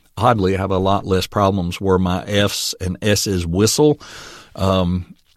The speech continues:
I have an issue with F's, especially if I'm saying words like freedom and forthright and whatever with an F. The f-, when I go to push the F, it'll zzz, it'll make a, a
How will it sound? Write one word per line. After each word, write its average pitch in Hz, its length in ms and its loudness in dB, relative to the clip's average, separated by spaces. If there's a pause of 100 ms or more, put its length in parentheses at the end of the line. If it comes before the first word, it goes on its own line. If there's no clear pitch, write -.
(220)
I 101 140 0
have 107 180 0
an 90 160 0
issue 110 400 2
with 92 300 0
F's, 107 480 0 (120)
especially 98 680 0
if - 100 -4
I'm 85 160 -2
saying 92 360 -2
words 90 280 0
like 90 220 -2
freedom 110 520 2 (540)
and 85 340 -2
forthright 101 840 2
and 82 420 -4 (600)
whatever 95 440 2
with 87 180 -2
an 87 120 -2
F. 92 340 -4 (680)
The 90 300 -2 (100)
f-, - 380 -10 (240)
when 98 180 -2
I 95 100 0
go 101 160 2
to 92 80 2
push - 360 0
the 92 200 -4
F, 101 300 0
it'll 90 360 -2 (180)
zzz, 233 360 0 (180)
it'll 98 180 0
make 104 260 0
a, 98 40 2
a 90 580 -2